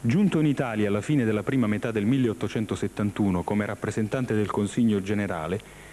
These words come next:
Cafiero iniziò un'accanita lotta contro le posizioni mazziniane contrarie all'Internazionale. Sotto la sua spinta e col determinante apporto di Calmero Palladino,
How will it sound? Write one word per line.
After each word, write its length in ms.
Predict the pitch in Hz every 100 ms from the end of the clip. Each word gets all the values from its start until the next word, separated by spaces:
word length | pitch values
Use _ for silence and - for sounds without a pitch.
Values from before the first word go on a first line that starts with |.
| - -
Cafiero 460 | 175 170 151 123
iniziò 360 | 123 143 - 127
un'accanita 640 | 117 151 - 147 135 123
lotta 420 | 123 101 - 110
contro 380 | 107 127 123 113
le 80 | 107
posizioni 580 | 127 120 131 - 113 98
mazziniane 720 | 110 139 - 113 104 92 98
contrarie 600 | - 127 123 104 98 98
all'Internazionale. 1040 | 92 95 90 92 87 78 - 85 71 71 71 - - - - - - - - - - - -
Sotto 300 | - 160 -
la 100 | 139
sua 160 | 123 131
spinta 420 | - - 147 123
e 60 | 110
col 160 | -
determinante 640 | 113 113 113 113 127 131 120
apporto 400 | 101 123 110 107
di 100 | 98
Calmero 460 | 110 110 127 120
Palladino, 640 | 98 101 110 120 98 95